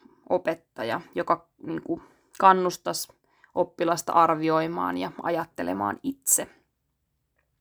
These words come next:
Että senkin suhteen opettajalla on niinku tärkeä rooli, että O P pitää huolta oppilaista ja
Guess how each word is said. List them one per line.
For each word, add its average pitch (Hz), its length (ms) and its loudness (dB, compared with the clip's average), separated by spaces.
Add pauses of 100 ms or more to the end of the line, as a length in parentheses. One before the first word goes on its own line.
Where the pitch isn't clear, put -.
(240)
Että 202 180 -4
senkin 180 320 2
suhteen 175 420 2
opettajalla 180 640 2
on 196 180 4
niinku 165 140 -4
tärkeä 170 480 -2
rooli, 185 420 0 (1160)
että 214 240 2
O 208 100 2
P - 60 -8 (140)
pitää 226 360 4
huolta 220 400 0
oppilaista 190 800 -4
ja 196 340 2